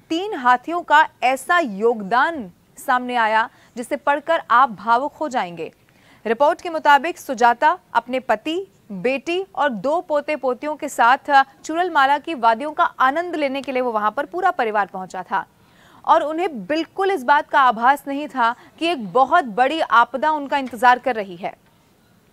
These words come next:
सोमवार मंगलवार के दरमियान की जो रात थी, तब वो गहरी नींद में परिवार, अ, सोया हुआ था कि तभी अचानक से ही कुछ जबरदस्त फटने की आवाज यहाँ पर आई। अब बाहर निकलकर देखा तो चारों तरफ चीख पुकार मच चुकी थी।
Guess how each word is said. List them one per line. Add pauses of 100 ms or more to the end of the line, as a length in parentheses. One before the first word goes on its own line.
(240)
सोमवार
मंगलवार
के
दरमियान
की
जो
रात
थी, (460)
तब
वो
गहरी
नींद
में
परिवार,
अ,
सोया
हुआ
था (220)
कि
तभी
अचानक
से
ही
कुछ
जबरदस्त
फटने
की
आवाज
यहाँ
पर
आई। (280)
अब
बाहर
निकलकर
देखा
तो
चारों
तरफ (100)
चीख
पुकार
मच
चुकी
थी।